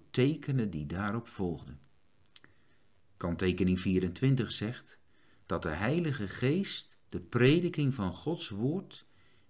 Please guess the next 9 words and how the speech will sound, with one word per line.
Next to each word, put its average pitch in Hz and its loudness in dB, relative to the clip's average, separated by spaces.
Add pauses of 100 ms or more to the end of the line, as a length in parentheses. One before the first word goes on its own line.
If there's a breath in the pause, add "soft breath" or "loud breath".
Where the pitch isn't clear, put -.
(120)
in 101 2
de 87 0
harten 120 -2
van 101 2
mensen 127 2
bekrachtigde 147 -4 (760 soft breath)
tot - 0
hun 160 2
bekering. 139 2